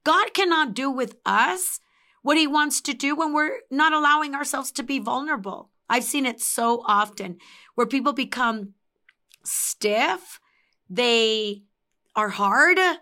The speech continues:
They put a wall up, even before God. And they don't allow themselves to be vulnerable 'cause they're scared. So that fear is preventing people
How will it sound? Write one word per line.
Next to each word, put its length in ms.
They 720
put 160
a 60
wall 500
up, 240
even 320
before 480
God. 560
And 160
they 60
don't 220
allow 320
themselves 500
to 100
be 160
vulnerable 800
'cause 140
they're 100
scared. 640
So 160
that 260
fear 480
is 140
preventing 580
people 460